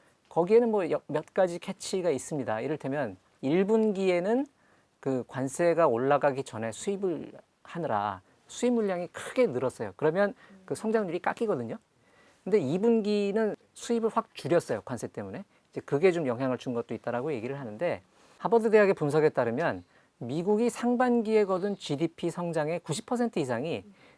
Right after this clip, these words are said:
에이아이 인프라에 관련된 투자 때문이었다라고 얘기를 해요. 사실 에이아이를 빼고 나면 미국 경제에 그렇게 잘 돌아가는 부분은 별로 없는 상황이라고 할 수가 있습니다. 미국의 지금 고용이라든가 소비라든가 이런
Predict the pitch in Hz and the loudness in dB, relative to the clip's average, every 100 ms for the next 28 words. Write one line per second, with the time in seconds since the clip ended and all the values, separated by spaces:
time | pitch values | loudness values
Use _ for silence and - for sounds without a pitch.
0 | - 127 180 214 214 214 214 202 139 165 | -6 -2 0 6 8 8 4 0 -2 -4
1 | - - 185 180 170 131 120 120 113 117 | -6 0 2 2 0 -2 -2 -2 -2 -6
2 | 113 - 196 185 175 156 147 117 - 190 | -8 -6 -4 -2 -4 -4 -4 -6 -2 0
3 | 185 147 147 113 127 117 107 90 - _ | 0 -2 -2 -4 -6 -10 -10 -14 -16 _
4 | _ _ _ _ 143 175 156 - - - | _ _ _ _ -14 -4 -4 -6 -20 -20
5 | _ 131 160 240 247 247 233 233 247 254 | _ -2 2 4 6 6 4 4 4 4
6 | 202 170 175 95 _ _ _ 160 208 - | 4 2 2 0 _ _ _ -6 -6 -4
7 | 208 196 208 208 170 214 _ - 240 202 | -4 -2 -4 -4 -8 -10 _ -8 -4 -2
8 | 190 202 185 180 175 165 226 302 _ _ | 0 0 0 -2 -6 -6 -4 -6 _ _
9 | _ _ _ - 135 156 - 120 147 147 | _ _ _ -4 -2 0 -2 -2 -4 -6
10 | 127 104 101 110 180 190 196 - 165 139 | -6 -10 -8 -6 -6 -6 -8 -10 -10 -2
11 | 156 156 - 113 - 104 - _ _ _ | -2 -2 -8 -14 -12 -14 -16 _ _ _
12 | _ - 135 165 196 196 - _ - 185 | _ -12 -6 -4 -2 -4 -4 _ 0 0
13 | 165 156 - 131 165 190 160 117 107 98 | 0 -6 -4 0 2 2 2 0 -2 -2
14 | 101 156 202 196 196 185 139 127 117 107 | -2 -2 -6 -6 -2 0 0 0 -2 0
15 | 135 143 131 | 0 0 0